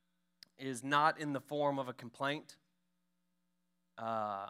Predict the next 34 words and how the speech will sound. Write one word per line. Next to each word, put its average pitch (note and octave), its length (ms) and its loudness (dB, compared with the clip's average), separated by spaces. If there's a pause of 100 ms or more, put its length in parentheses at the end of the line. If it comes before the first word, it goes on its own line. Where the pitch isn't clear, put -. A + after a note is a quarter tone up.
(100)
I'm B2+ 160 -2
not B2+ 180 2
nervous B2 540 -2
or A#2 80 -8
anxious B2 580 -6
talking C3 460 0
about B2+ 380 6
it. C3+ 100 -8 (640)
Um, G#2 640 -2 (380)
don't C#3 280 0
interpret C3 480 -4
it C3+ 120 -4 (300)
tonight, B2 460 -2 (320)
uh, A2 280 -8
as A2 380 -8
me B2+ 440 -4
hand-wringing C3 960 -6
or, A2+ 320 -4 (420)
uh, G2+ 560 0 (920)
worked C3+ 340 -2
up C3+ 240 2
about B2+ 360 2
the A#2+ 60 -14
state C3+ 400 -4
of A#2+ 280 -2
the A#2 80 -8
world. B2 500 -2 (400)
Uh, A2 180 -2
it's B2 200 -8
not D3 320 4
fueled D3 480 -4
by C3 340 6
a A#2+ 120 -4
longing C3+ 720 2